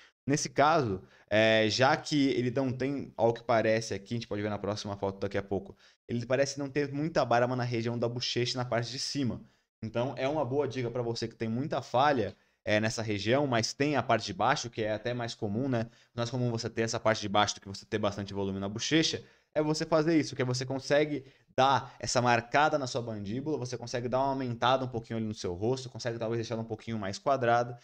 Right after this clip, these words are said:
e aí normalmente no queixo a pessoa também já tem um pouco mais de volume, e você deixar esse volume mais no queixo, um pouquinho maior, que também isso vai acabar estendendo um pouco o seu rosto. Você tem o seu rosto um pouquinho mais achatado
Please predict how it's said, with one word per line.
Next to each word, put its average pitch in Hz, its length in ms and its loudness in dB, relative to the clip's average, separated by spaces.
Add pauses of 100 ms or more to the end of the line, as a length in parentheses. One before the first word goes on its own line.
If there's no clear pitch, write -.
(240)
e 139 80 0
aí 139 60 -2
normalmente 143 520 -2
no 131 100 -8
queixo 123 220 -6
a - 20 -12
pessoa 120 160 -6
também 117 240 -2
já 120 80 0
tem 110 140 -4
um - 20 -4
pouco - 240 -6
mais 117 160 0
de 127 60 -6
volume, 143 340 -2
e - 20 -6
você 139 220 -12
deixar 135 300 -6
esse 127 120 -8
volume 117 240 -6
mais 113 160 -2
no 123 100 -6
queixo, 123 280 -6
um - 60 -18
pouquinho 113 240 -8
maior, 120 420 4 (220)
que - 80 -4
também 131 260 0
isso 135 160 -6
vai 123 100 2
acabar 123 300 2
estendendo 127 560 -4
um - 20 -8
pouco 110 200 -8
o - 40 -12
seu 156 140 -4
rosto. 151 400 -2 (340)
Você - 80 0
tem 131 120 -2
o - 20 -2
seu 127 120 -2
rosto 120 200 0
um - 40 -10
pouquinho 135 280 -6
mais 127 140 2
achatado 107 640 -2